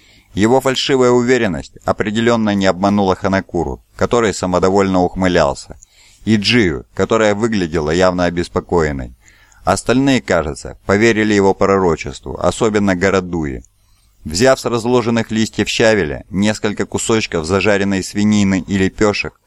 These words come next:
Уолли сделал знак Нанжи, чтобы тот шёл с ним. Отойдя достаточно далеко для того, чтобы их нельзя было услышать, он сел на траву. Нанжи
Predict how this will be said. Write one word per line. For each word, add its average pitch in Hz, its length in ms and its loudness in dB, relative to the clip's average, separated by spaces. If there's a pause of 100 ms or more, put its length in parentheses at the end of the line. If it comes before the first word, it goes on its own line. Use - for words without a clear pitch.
(340)
Уолли 107 380 2
сделал 95 440 2
знак 95 300 0
Нанжи, 82 500 0
чтобы 95 320 -2
тот 107 240 0
шёл 95 240 -2
с - 140 -8
ним. 71 260 -6 (540)
Отойдя 117 460 2
достаточно 110 640 -2
далеко 104 480 0
для 87 260 0
того, 117 220 2
чтобы 107 340 0
их - 80 -6
нельзя 101 320 0
было 95 220 2
услышать, 98 600 -2
он 92 200 0
сел 95 260 0
на 92 100 2
траву. 80 440 -2 (420)
Нанжи 110 500 2